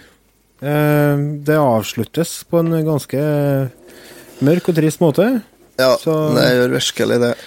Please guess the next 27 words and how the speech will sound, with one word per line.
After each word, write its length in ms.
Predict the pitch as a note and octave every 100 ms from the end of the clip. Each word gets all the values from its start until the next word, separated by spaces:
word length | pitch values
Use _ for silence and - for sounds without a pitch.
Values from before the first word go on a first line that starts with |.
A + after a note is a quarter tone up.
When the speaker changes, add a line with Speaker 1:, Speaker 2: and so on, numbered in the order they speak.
| - -
Speaker 2:
Så 260 | - C#3+
Speaker 1:
Veldig 240 | C#3+ D3 D3 F#3
Speaker 2:
det 120 | D3+ E3
Speaker 1:
sånn 120 | G#3
annerledes 520 | A#3+ G#3 A#2 G#2 E3
film. 340 | - G3+ C#4+ A3
Altså, 280 | F#3+ G3+ G3+ - - - - -
Speaker 2:
Ja. 200 | D3+ A3 F#4+ -
Speaker 1:
når 160 | E3+ G3
jeg 80 | A3
så 340 | - D3 A#2
den 180 | C#3+ F#3+
første 260 | - -
gangen 360 | - A#2+ E3+ A3+ E3+ _ - F3+ E3
i, 220 | E3+ E3+
på 160 | F3 F3+
nittitallet, 680 | D#3 B2+ A#2+ A2 C3+ E3+ D3+
jeg 100 | D3
ble 200 | B2+ C3+
helt 300 | B2+ - A#2+
blåst. 320 | B2+ C#3 -
Jeg 100 | B2
synes 300 | - C3+ -
den 200 | C3 C3
var 320 | B2+ B2 C3 B2+
kjempebra 540 | - C3 G2+ G#2 C3+
da. 200 | C#3+ F#3